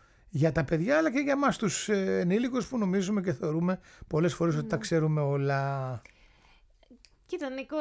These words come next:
Speaker 2: εγώ θα ξεκινούσα με το κομμάτι του ότι, ναι,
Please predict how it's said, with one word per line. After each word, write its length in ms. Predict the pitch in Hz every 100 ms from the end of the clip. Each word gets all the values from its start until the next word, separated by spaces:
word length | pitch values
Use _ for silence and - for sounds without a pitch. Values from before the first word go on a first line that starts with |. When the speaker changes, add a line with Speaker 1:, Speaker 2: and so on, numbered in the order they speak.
| 277
Speaker 2:
εγώ 180 | 269 294
θα 120 | 320
ξεκινούσα 760 | - 339 - 247 247 269 - 302
με 340 | 302 302 269
το 100 | -
κομμάτι 500 | 247 233 233 247 277
του 120 | 262 269
ότι, 520 | 269 247 233 214 208 196 180 - - - - - 247
ναι, 200 | 247 254